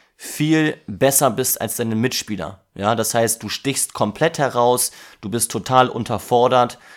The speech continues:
ähm, du bist mit Abstand der Beste oder gehörst zu, zu den besten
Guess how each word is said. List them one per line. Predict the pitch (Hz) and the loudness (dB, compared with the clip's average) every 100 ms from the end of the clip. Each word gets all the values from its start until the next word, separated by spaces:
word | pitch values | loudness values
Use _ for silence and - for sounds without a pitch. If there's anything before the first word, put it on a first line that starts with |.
| - | -6
ähm, | 101 104 107 104 - - - | 0 2 2 -4 -8 -14 -12
du | 107 | -8
bist | 107 113 117 | -4 -2 -2
mit | 107 | 2
Abstand | 117 - - 117 | 2 2 -2 -2
der | 107 | -2
Beste | 90 131 - - 131 | 2 2 2 0 0
oder | 113 110 | 0 -2
gehörst | 101 107 113 - | -2 -2 -2 -4
zu, | 107 104 - | -6 -6 -8
zu | - | -8
den | 104 101 | -6 -2
besten | 107 - - 120 110 | -2 -2 -4 -4 -6